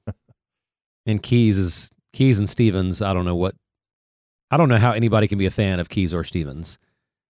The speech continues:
Speaker 2: And I don't say that because of their way they play, but how can you be a fan of someone who's not in the tournaments, like, after the first week?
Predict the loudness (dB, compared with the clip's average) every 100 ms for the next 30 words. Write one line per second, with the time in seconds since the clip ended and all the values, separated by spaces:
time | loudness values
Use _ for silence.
0 | _ _ -6 0 2 2 2 2 2 2
1 | -2 -6 _ _ _ _ _ _ -4 -2
2 | 2 2 4 2 4 2 2 0 2 4
3 | 4 2 2 4 4 4 4 2 2 2
4 | 4 4 2 0 0 0 0 0 -2 -4
5 | -4 -4 -4 -4 -2 -2 -2 -2 -2 0
6 | 0 0 -10